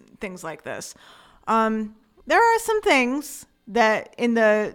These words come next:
five minutes or so of usable audio that the psychic says, like she asks about an inheritance. Um, she poses the question, "I know she was only twelve, but could she have been pregnant?"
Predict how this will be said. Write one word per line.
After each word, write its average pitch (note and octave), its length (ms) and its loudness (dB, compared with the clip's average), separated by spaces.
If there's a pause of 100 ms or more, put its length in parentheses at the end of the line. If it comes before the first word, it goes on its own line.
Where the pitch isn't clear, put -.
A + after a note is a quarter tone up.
(140)
five A#3 340 4
minutes A3+ 320 -6
or G#3+ 60 -2
so G3 500 -2
of G3 480 -4
usable G#3+ 560 -2
audio G3+ 560 2
that G3 240 -6
the A3+ 100 -4
psychic D4 380 -6
says, A#3 420 -4
like F3 140 -6
she A#3 180 -4
asks G#3+ 300 -2
about G3+ 420 -4 (320)
an G#3 120 -4
inheritance. A#3 840 -6 (400)
Um, G#3 380 -4 (580)
she - 280 -8
poses G#3 500 -6
the A3 80 -8
question, A3 680 -4 (720)
"I F3+ 100 -6
know G3+ 200 0
she A#3 180 -4
was A3+ 160 -4
only A3+ 240 -4
twelve, A3+ 400 -8
but - 160 -8
could G#3 200 -6
she A#3 160 -6
have A3 140 -6
been A#3 180 -2
pregnant?" C4+ 600 -6